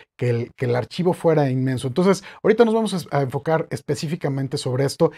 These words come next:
En el curso de certificación que, que les comentábamos, ahí sí se cubre absolutamente todo. Ese es un curso, obviamente, muchísimo más extenso,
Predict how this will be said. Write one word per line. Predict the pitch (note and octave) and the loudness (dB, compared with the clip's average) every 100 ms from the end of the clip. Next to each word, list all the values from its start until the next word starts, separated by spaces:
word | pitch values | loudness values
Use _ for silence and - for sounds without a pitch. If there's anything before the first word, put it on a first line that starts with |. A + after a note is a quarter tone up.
| - - - | -8 -12 2
En | D3+ | 2
el | D3 | 6
curso | G#3+ A#3+ | 6 6
de | |
certificación | G3 E3 D3+ D3 D#3 F3+ F3 | 4 0 -4 -2 -2 0 0
que, | D#3+ C3+ | 0 -2
que | - | -4
les | C3 | -4
comentábamos, | - C#3+ C3+ E3+ E3 C#3+ | -2 -2 2 2 2 -2
ahí | D3+ | -2
sí | - E3+ E3 | -2 -2 -2
se | - D3 | -2 -6
cubre | - C#3+ D3+ D3 - - | -2 2 2 2 -4 -12
absolutamente | B2 C#3 C#3+ D3 C#3 C3 | -6 0 2 2 0 2
todo. | F3 | 2
Ese | E3+ | 2
es | C#3+ | 0
un | D3+ | -2
curso, | D3+ B2+ D#3 D3 - - | -2 4 4 2 -4 4
obviamente, | C3+ D3 C3+ | 6 6 4
muchísimo | C3 B2 - A#2 B2+ | -2 -2 -6 -4 -2
más | B2+ C#3 C#3+ | -2 -4 -6
extenso, | - - C3 B2+ C#3 | -8 -4 -4 0 -2